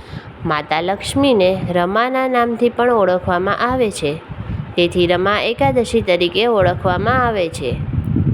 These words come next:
આ એકાદશી, આ એકાદશી પર ભગવાન વિષ્ણુ સાથે દેવી લક્ષ્મીની પૂજા કરવાની પરંપરા છે. તેનાથી સુખ, સમૃદ્ધિ અને ધન પ્રાપ્ત થાય છે. રમા એકાદશીની વ્રત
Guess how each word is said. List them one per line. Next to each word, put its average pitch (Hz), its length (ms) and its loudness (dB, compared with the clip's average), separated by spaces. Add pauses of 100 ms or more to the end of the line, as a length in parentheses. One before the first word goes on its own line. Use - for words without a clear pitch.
(500)
આ 262 220 0
એકાદશી, 175 800 -2 (1400)
આ 247 200 0
એકાદશી 208 580 0
પર 196 240 0
ભગવાન 185 500 0
વિષ્ણુ 196 400 2
સાથે 175 440 0
દેવી 170 340 2
લક્ષ્મીની 226 560 2
પૂજા 175 380 2
કરવાની 160 420 -2
પરંપરા 190 640 0
છે. 120 240 -6 (480)
તેનાથી 170 400 0
સુખ, 220 280 -2
સમૃદ્ધિ 233 640 2
અને 220 260 0
ધન 233 280 2
પ્રાપ્ત 185 440 -2
થાય 139 360 -4
છે. - 260 -6 (1400)
રમા 214 380 2
એકાદશીની 196 920 2
વ્રત 190 220 2